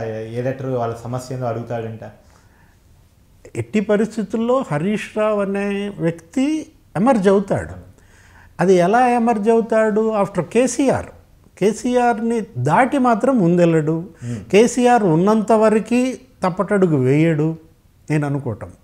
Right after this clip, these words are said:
Speaker 2: ఎందుకంటే అంత
Speaker 1: అసలు
Speaker 2: గురుభావం.
Speaker 1: కేసీఆర్ కూడా సార్ ఇంకా స్టేట్ రోల్ తీసుకుందామని ఆయన అనుకోవట్లేదండి. ఎందుకంటే రేవంత్, ఇందాక నేను చెప్పింది, రేవంత్ రెడ్డి గారితో ఆయన పోటీ పడి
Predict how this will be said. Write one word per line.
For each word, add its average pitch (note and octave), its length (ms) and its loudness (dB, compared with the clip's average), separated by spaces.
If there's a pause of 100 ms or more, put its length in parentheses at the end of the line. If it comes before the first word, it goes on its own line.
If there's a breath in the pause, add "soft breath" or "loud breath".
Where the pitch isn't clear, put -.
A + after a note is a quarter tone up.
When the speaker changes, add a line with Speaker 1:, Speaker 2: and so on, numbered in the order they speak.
(320)
Speaker 2:
ఎందుకంటే G#3+ 320 0
అంత G#3 140 0
Speaker 1:
అసలు F3 100 4
Speaker 2:
గురుభావం. F3+ 380 6
Speaker 1:
కేసీఆర్ G#3 380 0
కూడా D3 220 -6 (100)
సార్ A#2+ 160 -10 (280 soft breath)
ఇంకా D3+ 140 -4
స్టేట్ G#3+ 380 0
రోల్ G#3 260 2
తీసుకుందామని D#3+ 440 -6
ఆయన C3 100 -4
అనుకోవట్లేదండి. B2 600 -8
ఎందుకంటే C#3 280 -8
రేవంత్, C3 340 -2
ఇందాక C#3 300 2
నేను D3+ 140 -4
చెప్పింది, A#2+ 280 -10 (300 soft breath)
రేవంత్ D#3+ 320 0
రెడ్డి D3 200 0
గారితో C3+ 440 -4
ఆయన A#2+ 200 -4
పోటీ B2+ 340 -8
పడి B2 380 -6